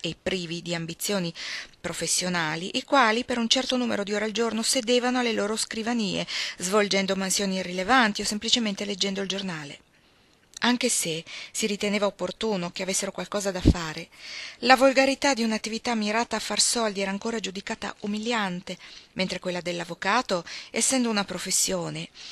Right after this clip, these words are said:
era reputata un'occupazione che si confaceva a un gentiluomo più del commercio.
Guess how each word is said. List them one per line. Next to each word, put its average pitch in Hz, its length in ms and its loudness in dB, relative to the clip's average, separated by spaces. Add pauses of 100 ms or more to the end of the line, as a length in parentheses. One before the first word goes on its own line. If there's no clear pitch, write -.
(300)
era 302 180 8
reputata 285 500 2
un'occupazione 240 640 -2
che 214 120 -4
si - 260 0
confaceva 254 640 2
a 175 40 0
un 180 100 -2
gentiluomo 180 600 -4
più 247 280 -4
del 233 180 -4
commercio. 185 640 -4